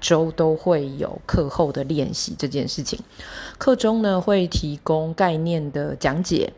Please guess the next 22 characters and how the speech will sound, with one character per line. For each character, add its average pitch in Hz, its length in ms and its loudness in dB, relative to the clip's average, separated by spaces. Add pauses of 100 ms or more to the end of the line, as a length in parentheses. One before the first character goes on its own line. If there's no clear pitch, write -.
(240)
还 151 140 -2
有 156 240 2
我 143 220 2
的 151 100 4
示 185 220 2
范 160 440 2
哈， - 220 -10 (440)
以 156 120 -4
及 147 420 -4
分 196 220 4
组 147 140 2
练 160 240 4
习， 135 420 -6
还 135 160 -2
有 131 200 0
回 147 600 0
答 131 300 -2
问 151 340 0
题 - 320 -6 (560)
这 156 220 0
四 - 340 -4
个 - 320 -4